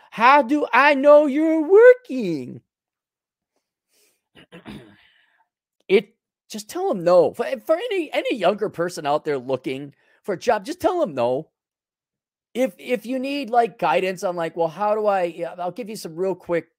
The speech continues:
pointers here so you never actually have to go and work for one of these bosses. Save up three to six months of, of living expenses, okay? Then you don't have to take bad jobs. If you take a job and they lie to you, "Oh, well, we need you to come into the work." Now, I know we said remote work, but I'm changing my mind. You can walk away 'cause you got three to six months.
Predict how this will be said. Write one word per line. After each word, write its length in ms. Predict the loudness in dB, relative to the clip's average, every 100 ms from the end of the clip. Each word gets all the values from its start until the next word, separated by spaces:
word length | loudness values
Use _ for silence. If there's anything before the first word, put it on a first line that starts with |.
| _
pointers 480 | -12 -10 -10 -12 -10
here 240 | -6 -6
so 160 | -8 -12
you 80 |
never 200 | -8 -4
actually 360 | -2 -2 -6 -14
have 320 | -6 -4 -4
to 80 | -8
go 160 | -8 -8
and 80 |
work 200 | -8 -10
for 100 | -8
one 100 | -10
of 80 | -8
these 160 | -10 -10
bosses. 560 | -4 -4 -4 -10 -20 _ _ _ _ _ _ _ _ _ _ _ _ _
Save 360 | -6 4 4 8
up 260 | 6 4
three 160 | -6 -4
to 80 | -4
six 260 | -8 -10
months 280 | -6 -6 -6
of, 120 | -14 -12 -8
of 160 | -4
living 280 | -4 -4 -6
expenses, 600 | -12 -12 -10 -10 -14 -14 -12
okay? 240 | -4 -4
Then 180 | -4 -6
you 80 | -4
don't 80 |
have 80 | -4
to 80 | -6
take 320 | -8 -8 -4
bad 260 | -4 -2 -4
jobs. 300 | -2 -4 -4
If 100 | -12
you 80 | -8
take 220 | -10 -8
a 60 |
job 260 | -6 -2 -2
and 100 | -4
they 80 | -4
lie 280 | -2 0 0
to 40 |
you, 240 | 0 -2 -6 -10 -2
"Oh, 80 |
well, 180 | 2 4
we 140 | 4 2
need 160 | -4
you 60 | -4
to 80 | 0
come 180 | 0
into 140 | 0 -2
the 80 | 0
work." 180 | 0
Now, 140 | 0 -2
I 80 | 0
know 160 | 0
we 120 | 0
said 220 | -2 -2 -2
remote 280 | 0 0
work, 180 | 0 -2
but 60 | -2
I'm 120 | -4
changing 340 | -8 -8 -8
my 120 | -8 -4
mind. 320 | -2 -2 -4
You 80 | -10
can 160 | -6
walk 240 | -4 -6 -8
away 280 | -6 -8 -8
'cause 120 | -16
you 120 | -8
got 80 | -8
three 140 | -8 -18
to 40 |
six 200 | -18 -14
months. 240 | -12 -12